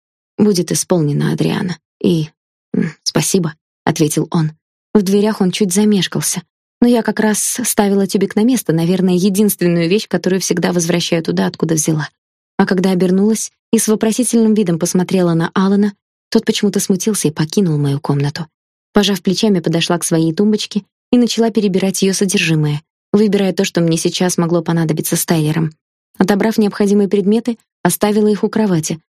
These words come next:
Сама же достала магический договор. Сегодня мне как раз нужна была формула подчинения. Она действует таким образом, что тело раба выполняет исключительно те команды, которые закладывает хозяин при применении этой формулы. Раб в это время всё осознаёт,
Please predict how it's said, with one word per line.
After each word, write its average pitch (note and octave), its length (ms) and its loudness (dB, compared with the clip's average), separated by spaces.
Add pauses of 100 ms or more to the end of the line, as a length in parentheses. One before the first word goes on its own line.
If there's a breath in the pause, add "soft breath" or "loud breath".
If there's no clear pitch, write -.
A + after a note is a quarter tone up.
(220)
Сама G3 260 2
же F#3+ 100 0
достала E3+ 380 0
магический D#3 540 0
договор. D3+ 520 -2 (380)
Сегодня G3 360 2
мне F#3 140 0
как F3+ 160 -4
раз G3 180 -2
нужна E3 260 0
была D#3 180 0
формула E3 400 -2
подчинения. E3 720 0 (240)
Она B3 180 2
действует G#3 420 0
таким G#3 260 0
образом, G3 360 0
что F3 220 -2
тело F#3 280 0
раба F#3+ 220 0
выполняет F#3 520 0
исключительно G#3+ 720 0
те F3 180 0
команды, D#3+ 520 0 (280 soft breath)
которые A#3+ 580 2
закладывает F3 600 0
хозяин E3+ 420 0
при F#3 180 0
применении E3 680 2
этой D#3+ 280 0
формулы. - 560 -2 (400)
Раб C#4+ 280 0
в F3 60 0
это F3 160 0
время G3 280 2
всё F3+ 240 0
осознаёт, G3+ 640 0